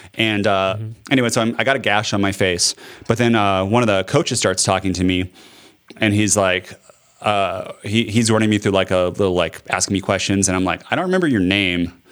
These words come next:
Speaker 1: Uh, I'm like, "Uh-oh, that's not bad." And
Speaker 2: Mm.
Speaker 1: we, we, we're trying to think of, like,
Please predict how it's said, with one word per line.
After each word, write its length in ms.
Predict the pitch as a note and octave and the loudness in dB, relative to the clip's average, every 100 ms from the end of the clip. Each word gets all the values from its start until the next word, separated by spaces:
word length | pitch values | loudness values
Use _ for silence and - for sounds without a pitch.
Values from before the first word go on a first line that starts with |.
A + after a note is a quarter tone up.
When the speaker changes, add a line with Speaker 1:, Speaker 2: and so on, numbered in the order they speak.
| - - - | -20 -20 -6
Speaker 1:
Uh, 360 | F#2+ F#2 F2+ F2+ | -2 0 0 -2
I'm 100 | F#2+ | -2
like, 120 | F#2 C#3+ | -2 -2
"Uh-oh, 300 | - A2 G2+ | 0 0 2
that's 220 | B2+ - | 0 -2
not 100 | G2+ | -2
bad." 340 | F#2 F2 F#2 - - - - - | 0 0 -2 -10 -20 -20 -20 -10
And 400 | - A#2+ G#2 G2 | -2 0 2 0
Speaker 2:
Mm. 340 | G#2 G#2+ G2+ - | -2 -6 -10 -2
Speaker 1:
we, 180 | A2+ A#2+ | 0 2
we, 220 | B2 A#2 A#2+ | 0 -2 -2
we're 80 | A#2 | -2
trying 280 | - D#3 | 2 2
to 60 | D#3+ | 2
think 220 | A#2+ C3 | 2 2
of, 140 | A#2+ G2+ | 2 2
like, 280 | G2 F#2+ | 0 0